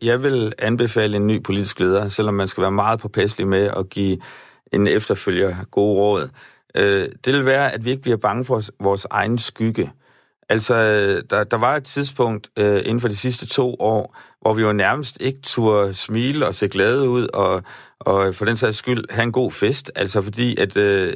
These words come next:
folk ville så sige, "Jamen, så er I ikke seriøse nok." Øh, og der er, vil jeg nok, øh, i dag, hvis jeg skulle gøre det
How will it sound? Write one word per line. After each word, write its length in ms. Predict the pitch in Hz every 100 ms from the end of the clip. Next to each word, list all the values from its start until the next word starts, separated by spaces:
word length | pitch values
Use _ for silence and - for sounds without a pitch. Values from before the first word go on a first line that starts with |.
| -
folk 300 | - 123 113
ville 180 | 107 101
så 140 | 95 107
sige, 220 | - 110
"Jamen, 160 | 185
så 80 | 151
er 40 | 110
I 80 |
ikke 120 | 123 -
seriøse 560 | 107 98 110 104 95
nok." 360 | 90 90 113 - - - - _ _ -
Øh, 140 | 98 95
og 140 | 104
der 220 | 139 160 165 -
er, 280 | 113 107 - - - - 104
vil 120 | 120
jeg 140 | 120
nok, 320 | 143 131 131 131 - _ _ 107
øh, 580 | 104 104 101 98 98 -
i 100 | 98
dag, 340 | - 123 139
hvis 160 | 101 98
jeg 80 | 101
skulle 220 | - 101
gøre 180 | 101 98
det 200 | 98